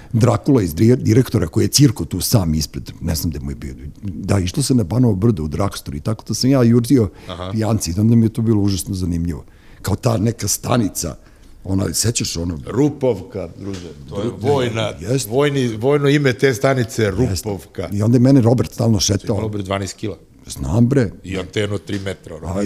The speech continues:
Speaker 1: Voj-, Voj-, Nedeljković i Robertu je bilo, ono,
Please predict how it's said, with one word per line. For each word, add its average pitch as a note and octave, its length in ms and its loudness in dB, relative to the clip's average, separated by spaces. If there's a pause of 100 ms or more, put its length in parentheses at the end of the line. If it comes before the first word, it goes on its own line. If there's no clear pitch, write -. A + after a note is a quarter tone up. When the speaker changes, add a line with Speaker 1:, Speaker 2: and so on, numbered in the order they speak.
(140)
Speaker 1:
Voj-, A#2 460 4
Voj-, B2 340 2
Nedeljković A#2 560 0
i A#2 60 2
Robertu C#3 360 0
je A#2 40 -2
bilo, C3+ 360 2
ono, G#2+ 400 2